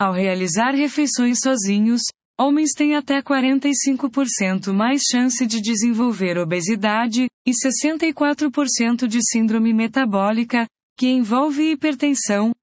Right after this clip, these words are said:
diabetes e doença cardiovascular. Por isso é importante que a pessoa idosa, que vive só, preste atenção e se cuide, pois tem pouca vontade de cozinhar para si,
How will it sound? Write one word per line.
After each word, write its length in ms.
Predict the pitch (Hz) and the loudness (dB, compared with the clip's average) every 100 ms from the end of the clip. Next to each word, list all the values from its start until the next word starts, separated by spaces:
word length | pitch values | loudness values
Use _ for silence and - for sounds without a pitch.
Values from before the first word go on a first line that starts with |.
| - | -6
diabetes 800 | 180 240 220 214 240 247 269 254 | 0 0 2 0 0 0 -2 0
e 60 | |
doença 500 | 226 240 240 277 294 | 0 2 2 2 0
cardiovascular. 1080 | 277 277 247 277 240 269 - 285 226 165 156 - _ _ _ _ _ _ | 0 0 0 0 0 -2 0 0 0 -2 -4 -10 _ _ _ _ _ _
Por 180 | 285 277 | 0 2
isso 320 | 302 339 349 | 2 0 0
é 100 | 330 | 2
importante 800 | 330 302 320 285 226 214 233 254 | 2 0 0 0 0 0 0 0
que 100 | 233 | 0
a 60 | 240 | -2
pessoa 480 | 233 226 - 214 220 | 0 -2 0 0 0
idosa, 640 | 208 185 190 214 202 226 - | 0 0 0 0 0 -4 -4
que 160 | - 233 | -4 0
vive 360 | 202 285 285 294 | 2 0 0 0
só, 340 | - 202 214 - _ _ | 0 0 0 -4 _ _
preste 440 | 247 277 311 - | 0 0 0 0
atenção 640 | 320 311 311 285 - 214 220 | 0 0 0 0 0 0 2
e 80 | 220 | 0
se 160 | 226 | -2
cuide, 460 | - 220 233 247 262 | -2 0 0 0 0
pois 280 | 262 233 214 - _ | 0 -2 -2 -8 _
tem 160 | - 254 | -2 0
pouca 340 | 269 311 339 | 0 0 0
vontade 560 | 311 311 302 247 240 240 | 0 0 2 0 0 0
de 140 | 226 | 0
cozinhar 560 | 233 240 208 208 202 240 | 0 0 0 2 0 0
para 260 | 262 262 277 | -2 0 0
si, 320 | - 226 | -2 0